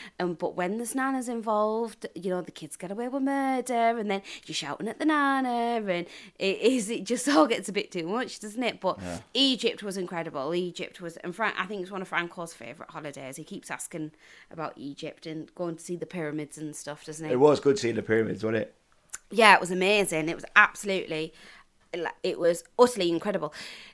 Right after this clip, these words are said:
Speaker 1: It was, it was a little bit pricey, wasn't it? But because we were in Egypt and we w-, genuinely were not spending money, we just looked at it as a, as a way of, we're not spending anything, so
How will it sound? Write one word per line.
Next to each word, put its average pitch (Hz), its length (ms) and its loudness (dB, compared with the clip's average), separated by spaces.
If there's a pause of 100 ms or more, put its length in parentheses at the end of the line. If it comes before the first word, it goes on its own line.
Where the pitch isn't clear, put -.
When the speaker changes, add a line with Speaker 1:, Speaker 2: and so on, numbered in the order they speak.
Speaker 1:
It 247 100 6
was, 320 280 2
it 359 100 4
was - 260 -2 (140)
a 311 60 8
little 403 260 10
bit - 120 2
pricey, 269 680 6
wasn't 202 360 2
it? - 280 -6
But 214 440 6
because 311 360 0
we 339 100 0
were 320 140 2
in 311 80 2
Egypt 285 400 -4
and 247 100 -4
we 254 60 0
w-, 202 300 -8 (120)
genuinely 214 460 2
were 185 220 0
not 185 420 -2
spending 170 540 -4
money, 135 480 -6 (600)
we 190 100 0
just 220 200 0
looked 220 240 2
at 233 100 4
it - 240 2
as 175 140 -4
a, - 180 -4
as 185 80 -4
a 196 60 -2
way 180 280 2
of, - 240 -6 (360)
we're 190 160 2
not 247 220 4
spending 220 640 0
anything, 156 560 -8
so 175 540 0